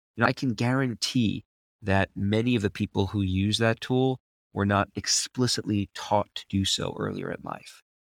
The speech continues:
We just kind of sense it out. I found that really fascinating. I found it really fascinating how frequently people try to work through things by venting their emotions, even though it doesn't help, and how that can get them stuck in,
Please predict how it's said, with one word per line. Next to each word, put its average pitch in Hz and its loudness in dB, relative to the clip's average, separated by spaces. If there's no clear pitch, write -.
We 110 -4
just 160 0
kind 139 0
of 107 -2
sense 113 0
it 107 -6
out. - -8
I - -4
found 139 6
that 98 4
really 92 0
fascinating. 98 -2
I 120 2
found 143 6
it 117 6
really 120 4
fascinating 101 0
how 92 0
frequently 104 -2
people 92 -4
try 104 6
to 104 4
work 101 2
through 98 2
things 92 -2
by 92 2
venting 92 -4
their 90 0
emotions, 90 -4
even 101 -2
though 90 0
it - -6
doesn't 92 -2
help, 98 -4
and 92 -4
how 90 0
that 92 0
can 92 -10
get - -8
them - -10
stuck - -2
in, 95 4